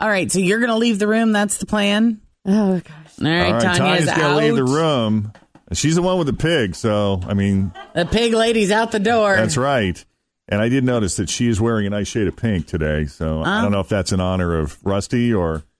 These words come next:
Speaker 3: if that's just her color.
Speaker 1: Well, I don't, is Rusty a pink pig, or is he, like, more of a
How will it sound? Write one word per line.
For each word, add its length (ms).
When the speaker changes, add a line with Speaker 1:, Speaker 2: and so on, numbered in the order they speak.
Speaker 3:
if 200
that's 200
just 200
her 100
color. 440
Speaker 1:
Well, 160
I 140
don't, 180
is 180
Rusty 300
a 60
pink 320
pig, 320
or 120
is 140
he, 240
like, 200
more 260
of 100
a 120